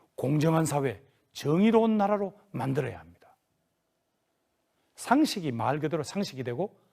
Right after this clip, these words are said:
특권과 반칙이 없는 세상을 만들어야 합니다. 그 추운 겨울날 천만이 넘는 촛불이 보여준 민심은 단지 대통령 한 사람의 문제를 넘어서서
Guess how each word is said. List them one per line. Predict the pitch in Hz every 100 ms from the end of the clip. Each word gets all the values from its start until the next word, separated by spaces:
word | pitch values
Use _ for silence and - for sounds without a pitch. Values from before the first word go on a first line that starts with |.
| _ _
특권과 | - 165 156 147 127 113
반칙이 | 123 170 - 202
없는 | 160 165 165 - _
세상을 | - - 123 127 135 _ _ -
만들어야 | 104 143 180 226 131
합니다. | - _ - _ _ _ _ _ _ _ _ _ _ _ _ _ _ _ -
그 | 135 139
추운 | - 139 135
겨울날 | 135 131 120 101 - _ _ _ _ _ _ _
천만이 | - 208 208 185 170
넘는 | 160 165 160
촛불이 | - 170 - 156 143
보여준 | 135 139 139 139 - _
민심은 | 127 131 120 220 147 - _ _ _ _ _ _ _ -
단지 | 127 151 180
대통령 | 135 143 220 247 240
한 | 254
사람의 | 233 220 165
문제를 | 135 135 131 123
넘어서서 | 185 160 - 113